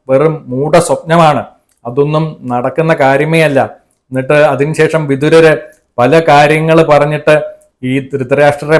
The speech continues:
പറഞ്ഞ് സമ്മതിപ്പിക്കുന്നുണ്ട്. ഇനി എന്തൊക്കെയാണ് സംഭവിച്ചത്, വിതുരർ ബാക്കി, വിതുരർ ബാക്കി എന്തൊക്കെ കാര്യങ്ങളാണ് പറഞ്ഞത്, ഇതെല്ലാം നമുക്ക്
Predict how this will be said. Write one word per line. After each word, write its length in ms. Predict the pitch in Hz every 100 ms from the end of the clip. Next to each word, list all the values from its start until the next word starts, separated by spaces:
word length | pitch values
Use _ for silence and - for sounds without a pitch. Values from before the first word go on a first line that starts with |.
| 151
പറഞ്ഞ് 200 | 180 147
സമ്മതിപ്പിക്കുന്നുണ്ട്. 920 | 131 127 135 143 147 151 147 135 135 135 _ _ _ -
ഇനി 220 | 123 143 151 147
എന്തൊക്കെയാണ് 460 | 131 135 156 151 147
സംഭവിച്ചത്, 560 | 131 131 143 147 143 139 - _ _
വിതുരർ 300 | 120 139 147 139
ബാക്കി, 340 | 131 135 147
വിതുരർ 520 | 143 131 139 147 147 143 _ _ 120
ബാക്കി 280 | 131 -
എന്തൊക്കെ 380 | 143 131 - 151 147
കാര്യങ്ങളാണ് 580 | 139 143 139 143 143 139
പറഞ്ഞത്, 420 | 123 127 135 135 135 - _ _ -
ഇതെല്ലാം 380 | 120 131 135 143
നമുക്ക് 380 | 131 131 131